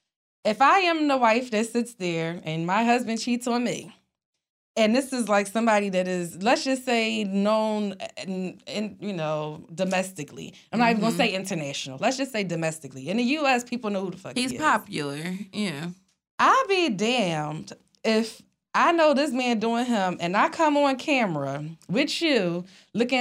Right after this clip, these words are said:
Speaker 1: a hot ass fucking
Speaker 2: I feel
Speaker 1: mess.
Speaker 2: like she came in from errands and he said, "Come here, baby, sit down."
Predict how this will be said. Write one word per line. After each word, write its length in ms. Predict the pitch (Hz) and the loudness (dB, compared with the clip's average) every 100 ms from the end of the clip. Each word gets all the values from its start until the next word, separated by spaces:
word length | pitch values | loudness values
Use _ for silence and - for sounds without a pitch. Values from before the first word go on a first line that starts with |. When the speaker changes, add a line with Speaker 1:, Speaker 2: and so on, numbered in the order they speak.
| 240 | 0
Speaker 1:
a 160 | - 175 | 0 0
hot 320 | 185 214 - | 2 2 2
ass 260 | 202 208 214 | 0 0 -2
fucking 300 | 185 196 202 | -4 -2 0
Speaker 2:
I 60 | - | 2
feel 140 | 440 | 2
Speaker 1:
mess. 80 | 370 | 4
Speaker 2:
like 220 | 202 180 | 4 2
she 180 | 185 233 | 0 -4
came 320 | 214 202 170 | -2 -2 -2
in 220 | 165 170 175 | -2 -2 -4
from 400 | - 160 147 - | -2 -2 -2 -2
errands 460 | 160 170 170 160 | -2 0 0 -2
and 80 | 170 | 0
he 80 | 202 | 0
said, 200 | 180 165 | 2 2
"Come 140 | 254 | 2
here, 80 | 247 | 4
baby, 240 | 185 175 165 | 4 0 0
sit 160 | 269 | -2
down." 420 | 196 151 156 175 | -2 -2 -2 -6